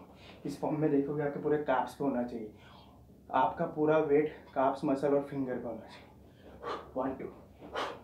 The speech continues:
वन, टू, वन, टू, इस तरह से, ओके? सेकंड सर्किट आपकी finish हो गई। Third circuit में आपको लेना है leg raise। Start करेंगे हम।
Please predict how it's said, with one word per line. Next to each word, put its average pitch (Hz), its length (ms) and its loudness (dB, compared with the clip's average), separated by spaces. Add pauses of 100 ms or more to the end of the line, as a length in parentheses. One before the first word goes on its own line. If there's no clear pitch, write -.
(120)
वन, 139 200 6
टू, 135 100 0 (100)
वन, 123 220 -2
टू, 123 100 -8 (840)
इस - 160 -8
तरह - 200 -6
से, - 200 -12
ओके? 165 160 -4 (840)
सेकंड 135 300 0
सर्किट 143 300 -2
आपकी 139 240 -2
finish 135 360 2
हो 131 80 0
गई। 139 160 2 (920)
Third 143 200 2
circuit 139 340 2
में 143 100 2
आपको 143 240 0
लेना 131 280 2
है 139 120 4
leg 113 280 0
raise। 107 200 -8 (300)
Start - 340 -2
करेंगे 120 280 -2
हम। 156 160 -2